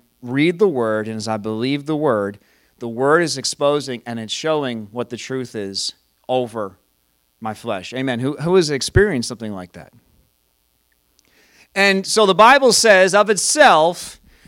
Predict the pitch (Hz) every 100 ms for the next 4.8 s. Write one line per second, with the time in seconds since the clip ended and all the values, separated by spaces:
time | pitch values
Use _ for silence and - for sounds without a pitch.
0 | - 202 214 185 - 233 277 - - 240
1 | - 262 285 269 220 185 - 214 196 190
2 | 180 160 - 185 180 180 170 156 190 190
3 | 185 156 120 139 220 262 269 - _ 180
4 | 185 180 185 196 196 160 147